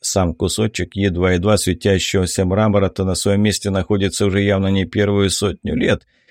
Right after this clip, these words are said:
Однако раньше его увидеть не получалось, поскольку нечто заслоняло счастливо избежавший плесени или лишайников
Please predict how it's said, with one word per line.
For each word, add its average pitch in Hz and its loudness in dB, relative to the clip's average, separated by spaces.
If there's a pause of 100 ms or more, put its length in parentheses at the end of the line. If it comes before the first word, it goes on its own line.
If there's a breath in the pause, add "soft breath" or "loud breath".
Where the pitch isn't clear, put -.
(120)
Однако 127 -2
раньше 190 -2
его 160 -2
увидеть 147 -4
не 131 2
получалось, 131 -2
поскольку 104 -2
нечто 101 0 (220 soft breath)
заслоняло 135 -2
счастливо 120 0
избежавший 104 0
плесени 110 0
или 95 -2
лишайников 147 -2